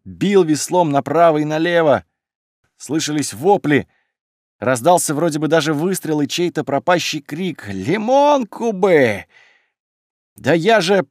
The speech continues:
Да пропади оно, корыто это! Ради наших же!» Но чувство мерзопакостности, оно ж как грузило на проводе. Гнетет, вниз тащит.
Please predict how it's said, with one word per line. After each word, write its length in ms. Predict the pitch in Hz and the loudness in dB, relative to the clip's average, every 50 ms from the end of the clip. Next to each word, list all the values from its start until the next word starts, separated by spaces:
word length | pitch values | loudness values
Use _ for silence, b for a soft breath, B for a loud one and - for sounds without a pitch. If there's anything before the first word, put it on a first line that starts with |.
| _ _ _ _ _ | _ _ _ _ _
Да 160 | - - 202 | -2 0 0
пропади 680 | - - 220 220 - - 226 233 214 190 196 226 220 220 | 2 2 2 2 2 4 2 2 2 0 -4 -2 0 2
оно, 280 | 214 202 202 208 185 | 2 2 2 0 -2
корыто 560 | - - 190 196 190 190 202 190 170 - 156 151 | -4 -2 -2 0 0 0 0 -2 -2 -2 -2 -2
это! 480 | 156 151 139 120 - 107 98 92 - _ _ _ _ _ _ _ _ _ _ _ | 0 0 -2 -2 -4 -6 -8 -10 -12 _ _ _ _ _ _ _ _ _ _ _
Ради 520 | 107 110 143 196 214 226 226 220 175 196 208 | -6 -2 2 4 6 6 6 4 2 0 -2
наших 600 | 208 208 226 247 240 220 180 - 180 185 175 160 | -2 0 0 2 2 2 2 0 -2 -6 -6 -6
же!» 360 | 135 123 123 117 98 90 - - _ _ _ _ _ _ _ _ _ _ _ _ _ _ _ _ _ _ _ _ _ _ _ _ _ _ _ _ _ | -6 -4 -4 -4 -4 -6 -10 -16 _ _ _ _ _ _ _ _ _ _ _ _ _ _ _ _ _ _ _ _ _ _ _ _ _ _ _ _ _
Но 240 | - - 95 117 123 | -10 -6 -4 -4 -2
чувство 360 | 120 - 185 170 - - 151 | -2 -2 -4 -4 -4 -4 -4
мерзопакостности, 1300 | 143 139 139 131 107 120 127 117 - 175 175 - - 131 123 - - 107 98 - - - - - - _ _ _ _ _ _ _ _ _ _ _ _ _ _ | -2 -2 -2 -2 -2 -2 -2 -2 0 -2 -2 -2 -2 -6 -8 -8 -8 -8 -8 -8 -8 -10 -12 -14 -18 _ _ _ _ _ _ _ _ _ _ _ _ _ _
оно 220 | - 107 139 160 160 | -10 -8 -6 -6 -6
ж 80 | - | -6
как 200 | - 160 151 131 | -6 -8 -8 -6
грузило 520 | 107 127 147 151 123 110 147 202 220 202 160 | -4 -4 -2 -2 -2 -2 -4 -4 -2 -2 -2
на 120 | 143 131 | -2 -4
проводе. 600 | - 123 127 127 120 104 101 87 92 87 - _ _ _ _ _ _ _ _ _ _ _ _ _ | -4 -2 -2 0 0 -2 -4 -8 -10 -14 -20 _ _ _ _ _ _ _ _ _ _ _ _ _
Гнетет, 720 | - - 104 120 139 127 - 143 165 180 170 120 - - _ _ _ _ - | -14 -8 -6 -6 -6 -6 -6 -4 -4 -4 -4 -4 -8 -12 _ _ _ _ -18
вниз 400 | 92 92 107 143 175 147 - - | -12 -10 -8 -6 -6 -8 -8 -8
тащит. 560 | - 143 135 120 110 - - - - _ _ | -4 -2 -2 -2 -2 -4 -10 -12 -14 _ _